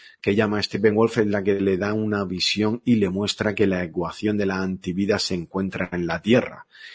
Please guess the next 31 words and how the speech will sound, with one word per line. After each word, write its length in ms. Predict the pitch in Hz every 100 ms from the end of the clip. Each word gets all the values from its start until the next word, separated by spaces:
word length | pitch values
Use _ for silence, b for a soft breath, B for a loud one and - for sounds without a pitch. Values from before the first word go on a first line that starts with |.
| B
que 140 | - -
es 140 | -
la 120 | 95
clave, 400 | 92 90 101 104
como 220 | 110 101 90
decíamos 420 | 87 101 98 95
antes, 280 | 98 98 -
para 200 | 95 98
controlar 760 | 95 85 80 80 82 95 101
el 200 | 113 110
multiverso. 920 | 101 98 98 - 92 92 - - - 82 B B B B -
Eh, 720 | 95 90 87 85 85 87 - _
esa 220 | 104 -
información 920 | 98 90 92 92 92 90 90 110 117
le 100 | 117
sirve 360 | 90 101 101 107
para 420 | 92 95 104 110
reclamar 680 | - 92 104 98 92 87 101
la 120 | 98
presencia 500 | 90 - 104 101 107
de 40 | 92
Darkseid, 480 | 92 92 - 107 107
que 160 | -
se 140 | - 92
muestra 420 | 95 95 - 95
ante 280 | 90 87 92
él 100 | 101
en 120 | 92
esa 200 | 92 92
especie 400 | - 101 - 92
de, 280 | 87 85